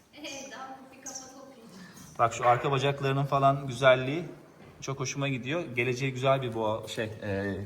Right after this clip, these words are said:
Speaker 2: dana olacak o da. Ama işte şundan bahsediyorum. E, buzağı var. Yüz bin ediyor. Buzağı var. Elli bin ediyor. O yüzden bu bence önemli bir nokta. Aynur'da Charolais deneyeceğiz. Birkaç boğa ismi var aklımda.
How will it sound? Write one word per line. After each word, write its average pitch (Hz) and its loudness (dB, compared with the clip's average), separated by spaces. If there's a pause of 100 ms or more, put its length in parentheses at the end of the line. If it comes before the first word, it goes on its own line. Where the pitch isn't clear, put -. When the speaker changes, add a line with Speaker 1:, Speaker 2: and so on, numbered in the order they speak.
(240)
Speaker 2:
dana 117 2
olacak 110 -2
o 120 -4
da. 214 4 (1900)
Ama 165 4
işte 185 0
şundan 180 4
bahsediyorum. 160 4
E, 135 -2
buzağı 165 10
var. 180 10 (840)
Yüz 165 2
bin 170 4
ediyor. 151 2 (100)
Buzağı 147 8
var. 180 8 (640)
Elli 156 4
bin 131 0
ediyor. 110 0 (460)
O 131 0
yüzden 156 0 (420)
bu 135 -2
bence 135 2
önemli 135 0
bir 123 -4
nokta. 117 -2
Aynur'da 131 6
Charolais 127 2
deneyeceğiz. 104 -2 (640)
Birkaç 139 0
boğa 131 6
ismi 135 -4
var 131 6
aklımda. 113 0